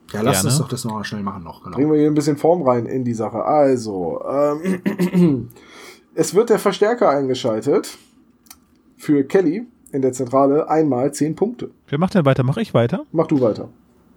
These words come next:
Speaker 2: Äh, äh, äh, äh, Titus flext, einmal zehn Punkte.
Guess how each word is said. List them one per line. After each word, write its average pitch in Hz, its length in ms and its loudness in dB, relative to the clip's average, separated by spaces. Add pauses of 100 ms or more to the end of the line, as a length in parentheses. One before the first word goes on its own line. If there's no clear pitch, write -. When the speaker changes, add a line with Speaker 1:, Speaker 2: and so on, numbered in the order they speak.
(200)
Speaker 2:
Äh, 143 60 -6
äh, 123 440 -2
äh, 113 640 -2
äh, 113 40 -2 (140)
Titus - 380 0
flext, - 640 -2 (1160)
einmal 127 360 2
zehn 190 220 0
Punkte. 104 360 -4